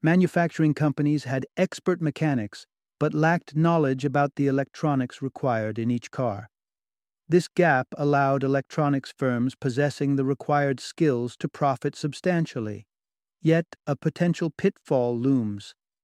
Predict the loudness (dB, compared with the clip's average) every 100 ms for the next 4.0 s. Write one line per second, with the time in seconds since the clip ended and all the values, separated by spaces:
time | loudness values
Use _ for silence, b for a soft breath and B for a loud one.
0 | _ -2 2 4 2 -4 -6 -4 2 2
1 | 4 4 4 2 -4 -4 0 0 0 0
2 | 0 2 0 0 -2 -2 -2 -2 0 0
3 | -2 0 2 0 0 -2 -2 -4 -10